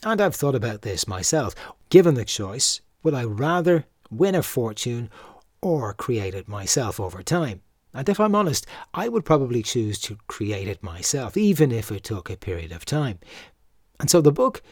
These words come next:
suggests that wealth has a better chance of accumulating and lasting for you if it is earned over a protracted period of time. It makes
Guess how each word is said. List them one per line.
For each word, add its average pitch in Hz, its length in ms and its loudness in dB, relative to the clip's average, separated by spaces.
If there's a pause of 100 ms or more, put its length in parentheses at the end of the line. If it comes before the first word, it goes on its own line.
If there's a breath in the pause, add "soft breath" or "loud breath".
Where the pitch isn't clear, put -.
suggests 104 640 -4
that 104 180 -8
wealth 156 400 2
has 139 400 -4
a 117 140 -4
better 180 320 0
chance 104 400 -6
of 87 80 -6
accumulating 127 760 0
and 95 240 -8
lasting 101 640 -4 (300 loud breath)
for 202 400 0
you 92 340 -10 (240 loud breath)
if 143 320 2
it 127 240 -4
is 104 300 -2
earned 127 420 -4 (320 loud breath)
over 107 380 -6
a 107 160 -6
protracted 104 640 -8
period 85 340 -8
of - 100 -14
time. 120 380 -2 (720 loud breath)
It 147 160 -4
makes 220 340 2